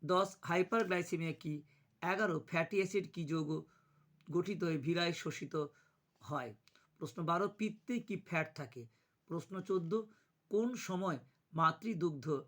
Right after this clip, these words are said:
নিরাপদ নয়? প্রশ্ন পনেরো। এটি স্বল্প মূল্যে প্রোটিন সমৃদ্ধ খাদ্যের নাম। প্রশ্ন ষোলো। অপরিহার্য অ্যামাইনো অ্যাসিড কাকে বলে? প্রশ্ন সতেরো। বিএমআর কাকে বলে? প্রশ্ন আঠেরো। নিম্নলিখিত দৈনিক ক্যালোরি চাহিদা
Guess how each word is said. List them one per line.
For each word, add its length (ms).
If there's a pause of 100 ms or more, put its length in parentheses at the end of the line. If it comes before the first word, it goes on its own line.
(140)
নিরাপদ 560 (100)
নয়? 400
প্রশ্ন 340 (100)
পনেরো। 440 (300)
এটি 180
স্বল্প 360
মূল্যে 320
প্রোটিন 340
সমৃদ্ধ 500
খাদ্যের 380
নাম। 200 (340)
প্রশ্ন 260
ষোলো। 400 (380)
অপরিহার্য 600 (100)
অ্যামাইনো 280
অ্যাসিড 300
কাকে 280
বলে? 240 (320)
প্রশ্ন 480 (260)
সতেরো। 440
বিএমআর 400
কাকে 320
বলে? 240 (260)
প্রশ্ন 280
আঠেরো। 400 (300)
নিম্নলিখিত 600
দৈনিক 540
ক্যালোরি 300
চাহিদা 520